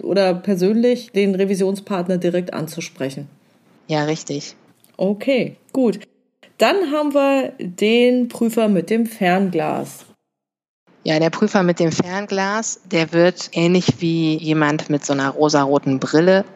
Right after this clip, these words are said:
Speaker 2: auch bei den Fachbereichen recht gut ankommen, weil er es versteht, eloquent und gelassen mit denen umzugehen. Ich könnte mir vorstellen,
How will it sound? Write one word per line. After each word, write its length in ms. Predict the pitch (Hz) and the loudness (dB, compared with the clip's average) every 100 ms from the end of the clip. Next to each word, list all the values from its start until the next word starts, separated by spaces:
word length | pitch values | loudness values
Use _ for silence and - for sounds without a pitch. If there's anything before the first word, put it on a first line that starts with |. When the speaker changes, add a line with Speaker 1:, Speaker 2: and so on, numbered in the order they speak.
| - - | -20 -10
Speaker 2:
auch 460 | - 143 160 180 - - | -2 2 2 -2 -6 0
bei 140 | 143 | 2
den 120 | 143 | 4
Fachbereichen 1160 | - 160 - - 160 127 143 151 - 156 151 147 - - | 2 0 0 -4 -4 -4 -6 -6 -2 0 0 -2 -8 -6
recht 300 | - 151 - | 0 0 -2
gut 260 | - 147 - | -4 -2 0
ankommen, 540 | 165 185 180 170 165 | 0 2 2 4 4
weil 180 | 156 147 | 4 2
er 80 | 151 | 2
es 120 | 147 | 2
versteht, 680 | - 143 - 156 165 165 - - - - - - | 0 0 0 4 4 4 -2 -12 -20 -20 -20 -6
eloquent 680 | - 156 147 - 156 160 - | 0 2 2 0 0 0 0
und 120 | 160 | 0
gelassen 380 | 147 147 - 151 | 0 0 0 0
mit 160 | 147 | 0
denen 180 | 151 143 | 0 0
umzugehen. 840 | 156 180 - 190 175 180 196 226 - - - - - - - - - - - | 0 0 0 -2 2 4 4 2 -6 -20 -20 -20 -20 -20 -20 -20 -20 -20 -8
Ich 120 | - - | -6 0
könnte 260 | 180 180 | 0 2
mir 100 | 170 | 0
vorstellen, 720 | - 175 180 - 170 175 170 | 2 0 0 0 0 0 0